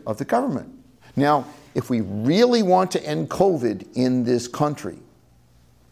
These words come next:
we should be incentivizing hospitals based on their cure rate.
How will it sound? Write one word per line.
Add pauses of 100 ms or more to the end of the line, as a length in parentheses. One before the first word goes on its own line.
(500)
we
should
be
incentivizing (320)
hospitals (720)
based
on (140)
their
cure
rate.